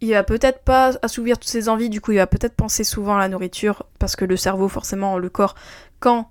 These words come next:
il a un besoin et qu'il est pas assouvi, il va nous le faire penser, hein, euh, d'où les obsessions à la nourriture, et cetera. Et en plus de ça, il y a peut-être aussi une peur de manquer qui peut se développer, parce que si tu sais que tu n'as pas accès à la nourriture tout le temps,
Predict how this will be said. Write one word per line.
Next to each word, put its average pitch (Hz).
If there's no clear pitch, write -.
il 202
a 190
un 196
besoin 208
et 196
qu'il -
est 190
pas 196
assouvi, 208
il 202
va 185
nous 185
le 180
faire -
penser, 294
hein, 254
euh, 175
d'où 185
les 190
obsessions 190
à -
la 180
nourriture, 185
et -
cetera. 202
Et 220
en 196
plus 196
de 190
ça, 302
il 240
y 220
a 190
peut-être 233
aussi 226
une 226
peur 226
de 220
manquer 208
qui 233
peut 202
se 190
développer, 196
parce 226
que 214
si -
tu 233
sais 269
que 254
tu -
n'as 196
pas 202
accès 202
à 214
la 196
nourriture 185
tout 202
le -
temps, 269